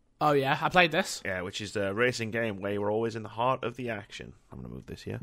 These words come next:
Speaker 1: Yeah, so this is, this is, uh, I played this at E G X. Uh, this is a Codemasters game. They're publishing it. Um, it's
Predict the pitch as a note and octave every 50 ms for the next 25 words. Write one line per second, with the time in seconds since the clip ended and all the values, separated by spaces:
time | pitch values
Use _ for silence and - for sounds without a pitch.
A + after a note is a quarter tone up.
0 | C#3+ C#3 F3 F#3 E3+ C#3 C3+ - F#3 F3+ E3+ D#3+ G#3 A#3+ - - C#4 C4+ B3 A3
1 | F3+ - - A3 A3+ A3 - B3+ B3 A#3+ G#3 - G3 F#3+ F#3 F3+ F3+ F3 - E3
2 | - G#3+ A3+ A3+ - G3+ F#3+ F3 C#3+ D3+ D#3+ D#3 A2+ G2+ - - - - - -
3 | - C3+ C3+ C3 C#3+ C#3+ C3+ C3 B2+ C3+ D3+ D3 - D3+ D3 C#3 - - D3 C#3
4 | C3+ C3+ A#2+ A#2+ B2 - - A#2+ A#2+ - A2+ G#2+ G#2 A2+ A#2+ B2 A#2 A#2 - -
5 | B2 A#2 A2 G#2+ - A#2 G#2 G#2 G#2+ G#2+ - - - - - - - _ - -
6 | C#3 C3+ C3 C3 C3 B2+ B2 B2+ B2 B2 A#2+ - _ _ _ _ _ _ _ _
7 | _ _ _ _ _ - G#3+ G#3+ G3 - - - - - - - - - -